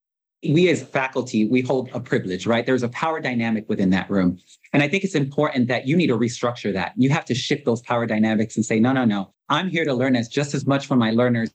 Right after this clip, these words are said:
as just as much as I'm teaching." And yep, whatever I teach you all, you all will learn, but the learners will teach me things too. This is a symbiotic relationship, right?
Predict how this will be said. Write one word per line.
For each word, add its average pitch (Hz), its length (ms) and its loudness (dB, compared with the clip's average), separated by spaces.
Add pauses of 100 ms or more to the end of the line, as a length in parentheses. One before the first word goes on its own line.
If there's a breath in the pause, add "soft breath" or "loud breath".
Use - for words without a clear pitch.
(380)
as 127 120 0
just 123 220 0
as 120 100 -2
much 113 160 0
as 104 100 -4
I'm 101 120 0
teaching." 101 440 0 (300)
And 127 200 4
yep, 175 180 -2
whatever 151 220 -2
I 165 100 -4
teach 185 260 -10
you 208 140 4
all, 196 180 2
you 165 200 -2
all 170 160 0
will 156 60 -6
learn, 165 280 -2
but 127 160 -2
the 127 80 0
learners 160 360 2
will 123 100 -2
teach - 280 -6
me 202 140 4
things 117 320 2
too. 185 240 0
This - 180 -2
is 131 180 0
a 120 200 2
symbiotic 156 640 -2
relationship, 123 580 -2
right? 123 220 0